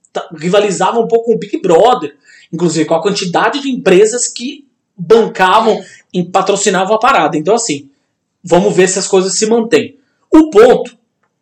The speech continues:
Speaker 1: é que o programa, a partir desse domingo, obviamente, vai se chamar apenas Super Dança dos Famosos.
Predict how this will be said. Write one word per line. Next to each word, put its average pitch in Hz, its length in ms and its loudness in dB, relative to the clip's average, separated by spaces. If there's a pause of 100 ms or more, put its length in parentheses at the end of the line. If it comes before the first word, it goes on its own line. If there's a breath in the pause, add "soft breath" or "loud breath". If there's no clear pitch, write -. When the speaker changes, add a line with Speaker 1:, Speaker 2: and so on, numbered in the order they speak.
(120)
Speaker 1:
é 160 60 -10
que - 140 -8
o 170 60 -4
programa, 175 680 4
a 185 60 -4
partir 156 280 -4
desse 151 240 -6
domingo, 202 440 -2
obviamente, 175 520 -2
vai 180 120 -4
se 175 100 -10
chamar 165 300 -6
apenas 196 580 -4
Super 330 480 2
Dança 170 240 -6
dos - 80 -18
Famosos. 131 560 -12